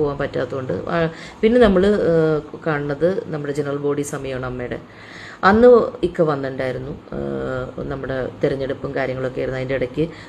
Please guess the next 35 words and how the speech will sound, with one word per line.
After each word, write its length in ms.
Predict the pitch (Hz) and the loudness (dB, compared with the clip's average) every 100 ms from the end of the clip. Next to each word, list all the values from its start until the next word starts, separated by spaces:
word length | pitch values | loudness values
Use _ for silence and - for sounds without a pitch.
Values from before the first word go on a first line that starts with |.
| - | 0
പുള്ളി 180 | 160 165 | 4 4
താഴേക്ക് 360 | 170 165 185 196 | 6 6 4 4
ഇറങ്ങി 200 | 160 151 | 2 2
വന്നപ്പോൾ 320 | 151 143 - 151 139 | -4 -4 -4 -4 -4
ഞാൻ 120 | 135 143 | -6 -6
നേരിട്ട് 280 | 135 135 139 | -6 -6 -6
ചെന്നിട്ട് 280 | 147 135 139 139 | -8 -8 -8 -8
പുള്ളിയെടുത്ത് 320 | 135 131 147 147 | -8 -4 -6 -4
സംസാരിച്ച 500 | 139 - 143 - - - 156 | -8 -4 -6 -4 -6 -4 -2
ഒരു 140 | 170 - 160 | -2 -4 -4
വിഷ്വലാണ് 540 | 180 - 208 202 151 143 | -4 2 2 4 0 -4
ആ 40 | - | -6
കാണുന്നത്. 400 | 147 123 127 - - - - - - - - - - - | -8 -6 -8 -10 -12 -18 -20 -20 -20 -20 -18 -18 -20 -6
സാപ്പി 420 | - 160 160 - 226 202 | 2 2 2 2 4 4
എന്ന് 120 | 170 165 | 4 2
പറയുമ്പോൾ 420 | 151 139 135 131 143 - 151 | 0 -4 -6 -4 -4 -4 -4
ഞാൻ, 140 | 151 156 | -4 0
എനിക്ക്, 300 | 160 147 165 160 160 - | -2 0 4 6 4 0
ഏ, 40 | - 151 147 - 151 | -6 -6 -6 -6 -6
ഒരുപാട്, 400 | 196 - 226 202 | -6 6 8 8
അവൻ 120 | 165 190 | 4 2
കുഞ്ഞായിരിക്കുമ്പോൾ, 800 | 190 175 220 226 165 156 135 123 107 - - - - - - - - - | 0 2 6 6 4 0 -4 -4 -4 -14 -20 -20 -20 -20 -20 -20 -6 -2
ഏ, 40 | 147 143 156 | 0 2 2
ഞാനും 260 | 151 156 | 4 2
എൻ്റെ 140 | 151 151 | 2 0
അമ്മച്ചിയും 360 | 143 143 147 139 | -2 -4 -4 -4
കൂടെ 120 | 139 143 | -2 -2
ഒരു 80 | 143 143 | -2 -2
വർക്ക് 240 | 135 - 143 | -4 -6 -6
ഞങ്ങൾ 180 | 143 143 139 - | -4 -4 -4 -4
കഴിഞ്ഞ് 240 | 135 139 135 | -4 -4 -4
തിരിച്ചു 240 | 135 127 147 | -6 -4 -6
വരുമ്പോൾ 240 | 139 135 139 | -6 -8 -6
എൻ്റെ 140 | 143 | -6
അമ്മയും 280 | 135 135 139 | -8 -8 -8